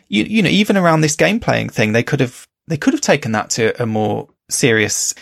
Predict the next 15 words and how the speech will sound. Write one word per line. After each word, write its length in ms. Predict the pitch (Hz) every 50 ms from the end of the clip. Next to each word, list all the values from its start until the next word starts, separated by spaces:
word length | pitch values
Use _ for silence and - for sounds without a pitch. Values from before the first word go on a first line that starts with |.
| - _ -
extent. 400 | - 143 - - - 131 107 78
They, 220 | 117 123 123 - _
they 120 | - 131 135
could 220 | - - 165 151
have, 200 | 147 139 - -
um, 520 | 139 131 131 127 127 127 127 127 123 127 - _ _ _ _ _ _
gone 240 | - - 175 214 220
dark 460 | - - 107 - - - - - -
with 140 | - 107 -
that. 220 | - 104 95 - -
I 40 |
mean, 340 | 113 120 117 113 110 110 - -
whether 180 | - 113 113 104
that 200 | 113 - - 131
means 380 | 117 107 104 104 - - -